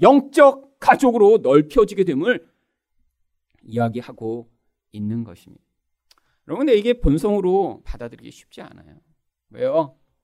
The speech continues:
우리 기본적인 본성은 나와 내 가족밖에 생각할 수밖에 없거든요. 여러분, 그런데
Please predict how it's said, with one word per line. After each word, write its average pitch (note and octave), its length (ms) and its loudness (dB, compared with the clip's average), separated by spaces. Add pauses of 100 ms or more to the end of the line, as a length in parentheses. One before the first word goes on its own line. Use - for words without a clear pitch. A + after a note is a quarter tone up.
(200)
우리 G#3+ 280 -4
기본적인 F3+ 640 -6
본성은 A#2+ 640 -18 (1080)
나와 C#3+ 520 4
내 D3 200 2
가족밖에 - 840 -2
생각할 F3+ 400 -14
수밖에 - 1200 -18 (340)
없거든요. A2+ 680 -20 (920)
여러분, C#3+ 560 0 (280)
그런데 C#3+ 580 -4